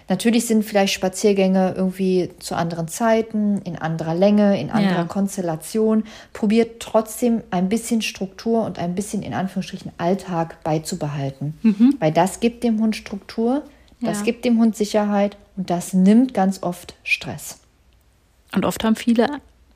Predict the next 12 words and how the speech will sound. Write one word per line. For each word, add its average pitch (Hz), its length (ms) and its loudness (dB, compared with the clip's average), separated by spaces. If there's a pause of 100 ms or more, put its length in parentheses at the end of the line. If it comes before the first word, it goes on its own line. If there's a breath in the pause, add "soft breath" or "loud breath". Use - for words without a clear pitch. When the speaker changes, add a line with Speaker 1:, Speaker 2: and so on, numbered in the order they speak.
Speaker 2:
die 214 80 0
den 196 160 0
Hund 196 180 -4
ja 190 80 -4
nicht 214 140 -2
so 220 140 -2
häufig 226 280 -6
sehen, 220 180 -4
auch 214 160 -8
riesen 233 260 0
Spaß - 420 -10
damit, - 440 -12